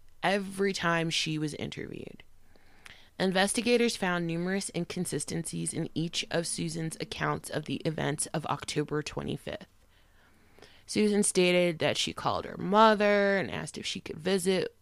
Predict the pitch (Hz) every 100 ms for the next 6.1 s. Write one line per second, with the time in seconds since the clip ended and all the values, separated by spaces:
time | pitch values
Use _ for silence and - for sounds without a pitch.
0 | _ _ _ 185 - 175 165 170 175 170
1 | 170 160 151 147 151 - - - - 190
2 | 190 190 185 - - - - - 175 -
3 | 160 160 - - 170 - 180 185 175 165
4 | - - 196 196 - 202 196 180 170 -
5 | - - - - - - 190 - 180 175
6 | -